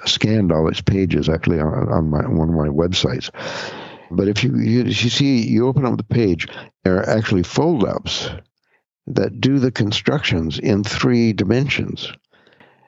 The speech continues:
And that is unique. There never has been a book of Euclid like that before,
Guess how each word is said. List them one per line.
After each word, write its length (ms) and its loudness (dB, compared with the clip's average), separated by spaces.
And 480 2
that 300 0
is 200 2
unique. 600 -2
There 200 2
never 300 2
has 180 2
been 420 2
a 60 -14
book 580 -4
of 480 -2
Euclid 540 0
like 280 0
that 240 -2
before, 640 0